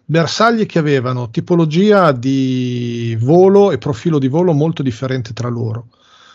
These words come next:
Quelli che volano a basso, piccoli bersagli che volano a bassa velocità, bersagli a media velocità, i cruise,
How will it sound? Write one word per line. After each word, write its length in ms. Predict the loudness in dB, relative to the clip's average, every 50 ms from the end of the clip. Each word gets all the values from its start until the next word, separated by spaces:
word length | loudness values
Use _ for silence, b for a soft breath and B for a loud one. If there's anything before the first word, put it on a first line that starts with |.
| b b b
Quelli 340 | -2 0 2 2 2 2 0
che 120 | -2 -2
volano 460 | 0 0 0 2 0 0 0 0 -2
a 60 | -2
basso, 640 | 0 0 0 0 0 -2 -6 -6 -6 -6 -6 -6 -6 -2
piccoli 400 | -2 -2 -2 0 0 0 2 2
bersagli 460 | 0 -2 -4 -4 -4 -2 -2 -2 -4
che 80 | -4 -4
volano 280 | -4 -2 -2 -2 -4
a 40 | -4
bassa 320 | -4 -4 -4 -4 -6 -6 -6
velocità, 680 | -4 -4 -6 -4 -6 -4 -2 0 2 2 0 -2 -4 B B B B B B B B B B _
bersagli 640 | -2 -2 -2 -2 -2 0 0 2 2 2 2 0
a 80 | -2 -2
media 300 | -2 -2 -2 -2 -2 -2
velocità, 640 | -2 -2 -4 -4 -6 -6 -8 -4 0 0 0 0 -2
i 120 | -4 -8
cruise, 800 | -8 -6 -4 -2 0 0 0 0 0 0 0 0 -2 -2 -4 -4